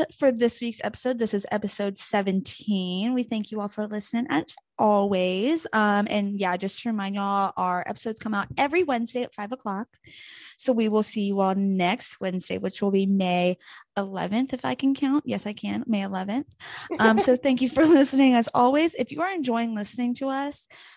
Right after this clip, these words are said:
Speaker 1: please give us a five-star rating on Spotify and Apple Podcasts.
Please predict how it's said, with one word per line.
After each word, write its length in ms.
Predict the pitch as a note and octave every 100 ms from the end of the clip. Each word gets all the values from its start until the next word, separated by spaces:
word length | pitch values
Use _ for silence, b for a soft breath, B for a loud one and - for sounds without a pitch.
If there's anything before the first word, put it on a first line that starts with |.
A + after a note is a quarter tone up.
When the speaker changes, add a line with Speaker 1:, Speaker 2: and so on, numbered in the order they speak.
| -
Speaker 1:
please 260 | - B3 B3
give 140 | C#4
us 100 | D#4+
a 60 | D4
five-star 480 | - G#3 G#3 A3 G3+
rating 320 | F3+ F#3 G3+
on 160 | G3
Spotify 680 | F#3+ - - F#3 A3 G#3+ A3+ -
and 140 | G3+
Apple 200 | F#3+ G3+
Podcasts. 760 | - F#3 F#3 - A3 B3 C#4